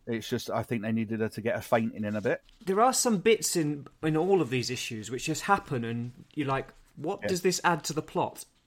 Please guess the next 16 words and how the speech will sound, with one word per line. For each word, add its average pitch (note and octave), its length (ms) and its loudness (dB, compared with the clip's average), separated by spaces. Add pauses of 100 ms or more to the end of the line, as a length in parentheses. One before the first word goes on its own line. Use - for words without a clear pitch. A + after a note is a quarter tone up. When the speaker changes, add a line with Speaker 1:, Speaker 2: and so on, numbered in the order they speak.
(120)
Speaker 2:
Nothing. B2 520 -4 (140)
It's - 100 -12
just F3+ 240 -4
there. B2+ 460 0
<laughs> - 60 -16 (720)
Speaker 1:
Oh, G3+ 120 6
it's F3 180 -2
like G3+ 200 8
how F3 200 6
they E3+ 140 4
get D#3 220 2
out D#3+ 260 4
of B2 160 -2
the A#2+ 80 0
Mole C#3+ 260 6
Man. F#2+ 540 -6